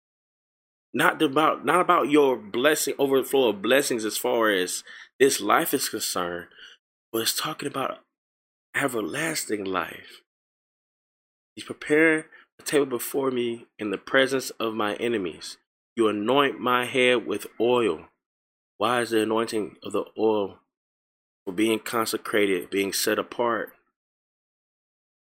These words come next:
"My cup overflows." This text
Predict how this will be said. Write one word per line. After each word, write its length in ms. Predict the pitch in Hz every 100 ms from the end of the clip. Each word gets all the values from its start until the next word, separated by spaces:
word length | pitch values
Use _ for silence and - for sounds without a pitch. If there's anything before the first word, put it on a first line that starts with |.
| -
"My 180 | 104 98
cup 500 | - 151 143 - - _
overflows." 1040 | 117 117 110 - 123 120 87 - - - - _ _ _ _ _ _ _ _ _ _ _ _ _
This 160 | 107 -
text 560 | - 131 127 - -